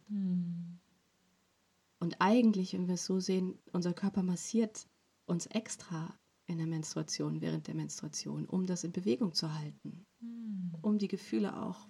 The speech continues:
Speaker 2: wirklich wieder loszulassen.
Speaker 1: Ja.
Speaker 2: Und das ist so schön, wie du das gerade sagst, wenn sich so der Unterleib zeigt in der zweiten Zyklushälfte und schon leichte Schmerzen kommen oder die so, diese Anspannung so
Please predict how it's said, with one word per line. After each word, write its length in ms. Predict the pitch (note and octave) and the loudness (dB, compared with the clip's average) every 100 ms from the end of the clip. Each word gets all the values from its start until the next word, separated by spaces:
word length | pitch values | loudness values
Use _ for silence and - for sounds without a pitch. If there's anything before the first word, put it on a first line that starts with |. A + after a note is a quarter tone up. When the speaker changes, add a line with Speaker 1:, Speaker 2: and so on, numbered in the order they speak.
| - | 0
Speaker 2:
wirklich 500 | G3 G3 F3+ F3 - _ _ _ _ | 0 0 -4 -4 -10 _ _ _ _
wieder 160 | F#3+ F#3+ | -4 -2
loszulassen. 880 | A3 A#3 - F3+ D#3+ D#3 D#3+ E3+ - _ _ | -2 -4 0 2 2 -2 -6 -8 -14 _ _
Speaker 1:
Ja. 240 | G#3 F#3+ F3+ - _ _ _ _ _ _ _ _ _ - _ _ | -6 -6 -6 -16 _ _ _ _ _ _ _ _ _ -20 _ _
Speaker 2:
Und 300 | F3 F3 - _ - | -2 -2 -6 _ -6
das 140 | F3 | -2
ist 60 | - | 0
so 60 | |
schön, 240 | F#3 G#3+ A#3+ | 4 8 8
wie 80 | G3 | 8
du 60 | |
das 200 | F3 F#3 | 4 -2
gerade 240 | - F#3 F3 | 0 0 0
sagst, 400 | F#3 G#3 - - | 0 -2 -4 -4
wenn 120 | F3 | -2
sich 200 | F3 E3+ | -2 -2
so 260 | - E3 E3 _ _ _ _ _ _ _ _ _ - | -2 0 -2 _ _ _ _ _ _ _ _ _ -2
der 140 | F3 - | 0 2
Unterleib 520 | F#3 F#3+ F3+ E3+ - | 2 4 2 0 0
zeigt 420 | F#3 F#3+ F#3+ - | 2 2 2 -2
in 80 | E3 | -2
der 120 | D#3+ | -2
zweiten 360 | - E3 D#3+ D#3+ | -4 -4 -2 -4
Zyklushälfte 840 | F3+ - D#3+ - D#3+ D#3+ - D#3 | -4 -2 -4 -2 -4 -4 -6 -8
und 320 | - - D#3+ - _ _ | -6 -8 -10 -12 _ _
schon 380 | - E3 D#3+ - _ | -4 -2 -2 -8 _
leichte 380 | - D#3+ - E3 | -4 -4 -4 -4
Schmerzen 420 | E3 E3 - D#3+ | -2 -4 -4 -8
kommen 380 | - F#3+ F3+ D#3 | -2 -2 0 -2
oder 180 | D3+ D#3 | -4 -6
die 160 | - | -6
so, 140 | - - _ _ - | -8 -8 _ _ -6
diese 180 | D#3+ | -4
Anspannung 640 | E3 F3+ - F#3+ F3+ E3+ D#3+ | -2 -2 2 2 4 2 0
so 400 | D#3 D#3+ D#3 | -2 -2 -2